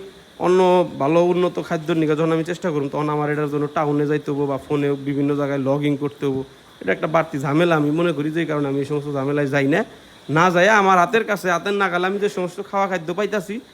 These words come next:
যেগুলা খাওয়ায় আমি নিজে স্বাচ্ছন্দ্য বোধ করতেছি, আমি এগুলাই খাওয়াইতেছি, এই আর কি বিষয়। তো সুপ্রিয় ভাই এবং বন্ধুরা, সকলেই ভালো থাকবেন, সুস্থ থাকবেন, হ্যাঁ, আর আমাদের জন্য দোয়া করবেন, আমাদের গরু বাছুরদের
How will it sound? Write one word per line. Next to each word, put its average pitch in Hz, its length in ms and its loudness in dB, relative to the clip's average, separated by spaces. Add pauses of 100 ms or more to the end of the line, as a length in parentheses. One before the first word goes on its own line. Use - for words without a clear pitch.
(400)
যেগুলা 170 320 2
খাওয়ায় 185 380 2
আমি 170 180 2
নিজে 196 240 4
স্বাচ্ছন্দ্য 180 480 -4
বোধ 175 200 -2
করতেছি, 202 340 -8
আমি 180 180 0
এগুলাই 156 280 -2
খাওয়াইতেছি, 135 520 -10 (760)
এই 147 180 0
আর 151 100 0
কি 143 120 -4
বিষয়। 131 360 -6
তো 139 80 -8
সুপ্রিয় 156 360 -2
ভাই 151 160 2
এবং 160 220 0
বন্ধুরা, 160 340 0
সকলেই 151 380 0
ভালো 139 240 0
থাকবেন, 147 460 -4
সুস্থ 151 220 -8
থাকবেন, 147 420 -4 (680)
হ্যাঁ, 165 280 2
আর 147 60 0
আমাদের 147 420 2 (360)
জন্য 156 200 4
দোয়া 160 240 4
করবেন, 147 300 0
আমাদের 139 280 -2
গরু 151 220 -2
বাছুরদের 143 540 -2